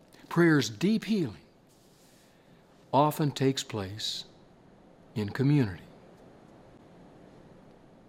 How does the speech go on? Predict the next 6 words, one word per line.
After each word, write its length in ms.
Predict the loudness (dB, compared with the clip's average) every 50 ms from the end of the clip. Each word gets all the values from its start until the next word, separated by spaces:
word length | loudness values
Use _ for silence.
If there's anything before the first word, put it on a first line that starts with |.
| -20 -20 -20 -20 -20 -4 0
And 120 | 0 2 2
so 160 | 4 4 4
we're 220 | 4 2 0 -2
separated 840 | -2 -2 -2 -2 -4 -4 -6 -8 -6 -4 -2 -2 -2 -4 -6 -8 -8
right 240 | -8 -8 -8 -8 -8
now. 340 | -8 -8 -8 -8 -8 -10